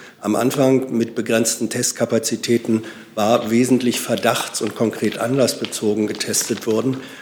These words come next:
Nach der Ausweitung wurde jetzt sozusagen großflächiger, wenn Menschen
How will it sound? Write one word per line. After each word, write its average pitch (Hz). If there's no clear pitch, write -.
Nach 104
der 110
Ausweitung 120
wurde 110
jetzt 113
sozusagen 107
großflächiger, 117
wenn 107
Menschen 113